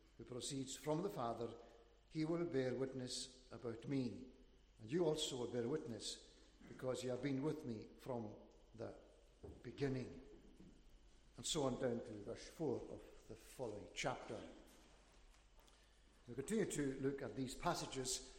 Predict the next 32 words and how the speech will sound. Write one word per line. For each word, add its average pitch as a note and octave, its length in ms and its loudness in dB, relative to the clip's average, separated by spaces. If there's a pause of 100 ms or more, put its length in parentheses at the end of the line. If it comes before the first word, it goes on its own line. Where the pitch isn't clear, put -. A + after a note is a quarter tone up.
(260)
uh, A#2+ 220 -6
in A#2 160 -4 (100)
these A#2+ 180 -6
chapters C#3+ 520 -2
where B2 120 0
Jesus D3+ 560 4
is, - 400 -2 (420)
is A2 80 -6
speaking D3 420 4
to B2 100 -4
the A#2+ 100 0
disciples C#3+ 760 2
in A#2+ 100 -2
the A#2+ 180 -4
upper C#3 200 2
room, C3+ 420 4 (420)
uh, A#2+ 300 0
on C#3 80 2
his B2+ 160 2
way D3 220 8
to C3+ 120 0
the C3 120 -2
cross, - 480 0 (480)
uh, - 20 -10 (100)
uh, B2 40 -6 (180)
speaking C3+ 520 -2
to F#3+ 180 4
them B2+ 200 4 (480)
these C3 280 0
final D3 580 2 (140)
words C3 560 6
of B2 100 0